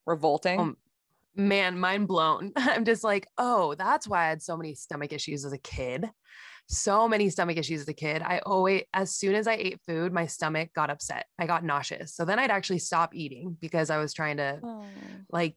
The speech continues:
Speaker 2: get that away. But yeah, I, and similar even nowadays, if I'm,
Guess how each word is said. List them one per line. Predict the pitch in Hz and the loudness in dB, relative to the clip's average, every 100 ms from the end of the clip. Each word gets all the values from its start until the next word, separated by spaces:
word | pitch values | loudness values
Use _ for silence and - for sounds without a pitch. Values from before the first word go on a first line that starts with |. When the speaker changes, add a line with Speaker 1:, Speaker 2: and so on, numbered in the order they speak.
| - | 0
Speaker 2:
get | 175 170 | 0 2
that | 175 190 | 2 4
away. | 160 147 165 | 4 2 0
But | - 190 180 | 2 2 2
yeah, | 185 233 160 170 | 2 4 4 2
I, | 175 170 - | 0 -2 -4
and | 175 175 165 - _ _ _ - | -4 -4 -6 -10 _ _ _ -18
similar | - - 196 202 202 208 | -6 0 2 4 4 2
even | 196 185 190 190 | 2 2 4 4
nowadays, | 175 185 190 165 156 151 | 4 4 4 4 2 0
if | 170 147 | -4 -4
I'm, | 156 156 160 156 | -2 -2 -4 -6